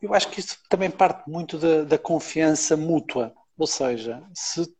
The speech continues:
se não houver um trabalho, isto é, é muito importante na área da medicina desportiva, que é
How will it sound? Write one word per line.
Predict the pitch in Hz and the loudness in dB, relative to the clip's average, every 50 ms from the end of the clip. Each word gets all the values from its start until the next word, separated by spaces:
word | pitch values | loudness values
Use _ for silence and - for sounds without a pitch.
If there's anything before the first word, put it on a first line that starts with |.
| _ _ - | _ _ -10
se | - - - 190 | -8 -6 -2 0
não | 190 208 | 0 2
houver | 208 185 202 202 196 | 2 4 4 4 2
um | 190 175 | 2 -2
trabalho, | - - 165 165 156 143 123 139 151 | -2 0 0 0 0 -2 -6 -6 -8
isto | 165 185 170 165 - - | -8 -8 -6 -6 -6 -4
é, | 185 175 151 160 | -4 -4 -2 -2
é | 160 156 | -2 -2
muito | 156 165 170 160 - 160 | -2 -2 -4 -4 -4 -4
importante | 143 - - - - 151 131 - | -4 -6 -6 -8 -6 -6 -6 -2
na | - 147 | -2 0
área | 147 143 143 | 0 0 0
da | 139 143 | 0 0
medicina | 143 135 - - 143 143 135 | -2 -4 -4 -4 -4 -4 -4
desportiva, | - - - - - 160 139 120 131 | -4 -8 -8 -4 -2 -2 -2 0 -2
que | 123 - - | -4 -2 -2
é | 135 127 123 117 | -2 -2 -2 -4